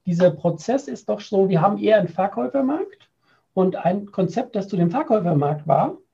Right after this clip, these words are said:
ist, was du vor vielen Jahren dir ausgedacht hast, das ist das berühmte Wohnsitzwechsel im Alter.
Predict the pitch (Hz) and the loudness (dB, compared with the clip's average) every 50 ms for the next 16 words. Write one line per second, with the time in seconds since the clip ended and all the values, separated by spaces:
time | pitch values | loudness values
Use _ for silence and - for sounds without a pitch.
0 | _ _ _ _ _ _ - 196 - - 196 - - 240 254 - - 208 - 226 | _ _ _ _ _ _ -10 -10 -6 -6 -8 -6 -4 -6 -6 -4 -4 -6 -2 -2
1 | 233 226 208 185 170 170 202 226 220 214 202 - 208 226 - 226 175 202 208 208 | 0 0 2 4 4 4 4 2 2 4 4 2 2 0 -2 -4 -2 -2 -4 -4
2 | - 240 233 220 - 208 196 175 185 - 202 180 - 180 180 190 214 190 180 156 | -4 -6 -6 -6 -6 -6 -6 -6 -6 -8 -12 -12 -8 -6 -4 -2 0 0 2 2
3 | 147 170 233 247 220 214 165 165 202 202 - - 180 165 - - 196 220 302 330 | 4 4 2 2 0 -2 -4 -4 -6 -6 -2 0 0 2 4 4 2 2 0 -4